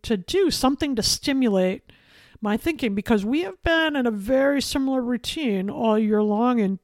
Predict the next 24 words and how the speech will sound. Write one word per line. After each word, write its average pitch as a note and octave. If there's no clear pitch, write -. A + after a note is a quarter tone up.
twenty G#3
twenty, G3
staying B3+
indoors, G#3
working B3+
and, G3
and G3
learning B3+
at A3+
home A#3
together A3+
through G#3+
school. G#3+
We G#3+
don't D#4
go F4
out. A#3
We A#3
don't C4
have C#4
people A#3+
in. A3
Um, B3
so D#4+